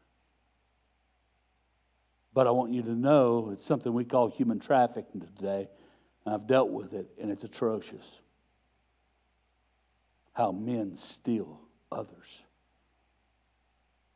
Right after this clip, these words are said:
run them across the line, state lines,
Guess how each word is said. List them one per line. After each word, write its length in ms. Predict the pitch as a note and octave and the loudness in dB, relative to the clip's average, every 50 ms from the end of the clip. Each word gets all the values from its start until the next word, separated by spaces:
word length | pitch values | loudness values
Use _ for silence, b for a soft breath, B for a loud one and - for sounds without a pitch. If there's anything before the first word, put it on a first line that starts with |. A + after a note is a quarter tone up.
| _ _ _ - | _ _ _ -6
run 180 | A2+ A#2 A2+ | -4 -4 -4
them 160 | G2+ F#2 G2+ | -4 -8 -10
across 440 | G2+ - - - A#2 G#2 F#2+ - - | -10 -10 -4 -2 -2 -2 -2 -4 -8
the 60 | - | -10
line, 380 | G2+ F#2+ G2+ G2 G2 F#2+ F#2 - | -8 -6 -6 -6 -8 -10 -12 -14
state 400 | - - - A#2+ G2+ G2+ F#2+ - | -16 -10 -6 -6 -6 -6 -8 -10
lines, 560 | G#2 F#2 F2 F2 F2 E2 - G2 - - - | -12 -12 -12 -12 -16 -18 -20 -20 -20 -20 -20